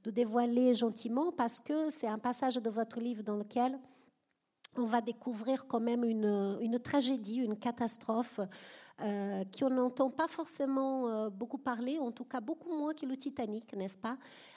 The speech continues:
Alors que, euh, c'est une, c'est une tragédie qui, qui a quand même, euh, pris plus de mille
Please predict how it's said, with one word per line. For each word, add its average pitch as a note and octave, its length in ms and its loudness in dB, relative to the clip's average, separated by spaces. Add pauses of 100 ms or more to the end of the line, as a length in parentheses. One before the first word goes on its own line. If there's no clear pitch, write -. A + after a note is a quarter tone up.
(160)
Alors B3 420 2
que, - 100 -4
euh, C4 320 4
c'est - 320 -4
une, G#3 540 0
c'est G3+ 240 -6
une G#3+ 120 -2
tragédie A3 720 -2
qui, G3 560 -6
qui - 80 -8
a G#3 60 -4
quand G#3 180 -6
même, A3+ 320 -2
euh, G3 340 -2 (120)
pris C4 320 -4 (340)
plus B3 140 -2
de A#3 80 -4
mille A#3 200 -2